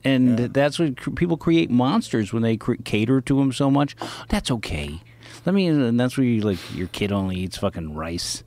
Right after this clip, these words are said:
Speaker 2: I have a friend who, and he keeps feeding his fucking kid sugar. This kid just eats nothing but sugar all day. He goes, "He doesn't eat. He doesn't eat." I go, "What do you mean he doesn't eat? He's always eating cookies." Is it 'cause he won't eat his food?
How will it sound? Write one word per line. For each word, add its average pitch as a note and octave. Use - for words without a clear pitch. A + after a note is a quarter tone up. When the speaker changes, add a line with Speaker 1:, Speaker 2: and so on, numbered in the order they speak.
Speaker 2:
I -
have C3
a B2
friend A#2+
who, G#2
and G2+
he -
keeps -
feeding A#2
his G#2
fucking A#2
kid -
sugar. B2+
This G2+
kid A#2+
just A2+
eats A#2
nothing A2+
but G#2
sugar A2+
all G#2
day. A#2
He G2
goes, G#2
"He C#3
doesn't E3+
eat. G#3+
He B2+
doesn't D#3+
eat." G3
I B2
go, B2
"What C#3
do F#3+
you A#3+
mean B3
he G3
doesn't C3
eat? G2
He's A2+
always E3+
eating D3
cookies." G3
Is C3
it D#3
'cause G3+
he G#3+
won't G#3+
eat A#3
his G#3+
food? C4